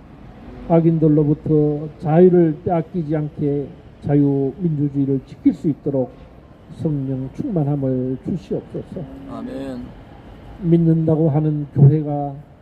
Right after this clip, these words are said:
Speaker 1: 앞장서 이 땅의 자유민주주의를 파괴하고
Speaker 2: 주여.
Speaker 1: 악법들을 생산하고 있습니다. 주님,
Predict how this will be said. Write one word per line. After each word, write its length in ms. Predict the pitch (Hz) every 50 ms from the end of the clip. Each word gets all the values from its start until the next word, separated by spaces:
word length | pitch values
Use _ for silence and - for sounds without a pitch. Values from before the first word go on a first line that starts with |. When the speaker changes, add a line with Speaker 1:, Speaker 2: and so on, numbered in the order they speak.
| -
Speaker 1:
앞장서 840 | 165 143 - - - - - 220 208 185 175 - - 170 147 139 139 160 - - - - - - - - - -
이 80 | 202 196 - -
땅의 400 | 226 208 190 180 170 165 160 151
자유민주주의를 1000 | - 175 185 185 175 160 160 180 180 175 160 160 147 156 156 147 156 151 151 147 - -
파괴하고 720 | - - 196 196 180 180 165 156 151 160 156 135 127 139 - - - - -
Speaker 2:
주여. 140 | - 135 - - 123 117 113 -
Speaker 1:
악법들을 760 | 170 - - - 156 151 - - - 165 151 147 151 147 143
생산하고 600 | - - 269 254 208 - 160 170 156 147 139 147 143
있습니다. 540 | 139 - - 240 190 165 165 160 - 175 151 - - - - - - - - - - - - - - - - - - -
주님, 480 | - 233 196 165 160 147 143 139 139